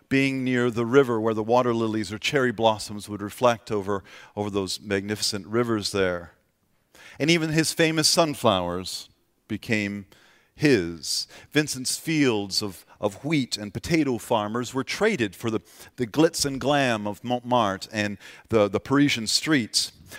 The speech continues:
The creative world around Vincent was enough to wonder about. It filled him with wonder, even in the mid to late nineteenth century.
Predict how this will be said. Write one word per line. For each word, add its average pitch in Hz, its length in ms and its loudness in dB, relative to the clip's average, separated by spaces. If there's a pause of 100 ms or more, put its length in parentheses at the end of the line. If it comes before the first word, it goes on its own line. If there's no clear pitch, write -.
(140)
The 156 100 0
creative 185 580 4
world 165 420 6
around 143 360 4
Vincent 147 520 0
was 135 140 2
enough 170 420 -2
to 196 120 -4
wonder 202 920 0
about. 120 280 4
It 196 100 0
filled 254 680 -2
him 139 240 -2
with 120 200 -2
wonder, 110 400 2
even 135 400 -4 (320)
in 139 280 -4
the 117 300 0 (280)
mid 120 320 0
to 120 100 -6
late 123 280 0
nineteenth 131 500 -6
century. - 720 -6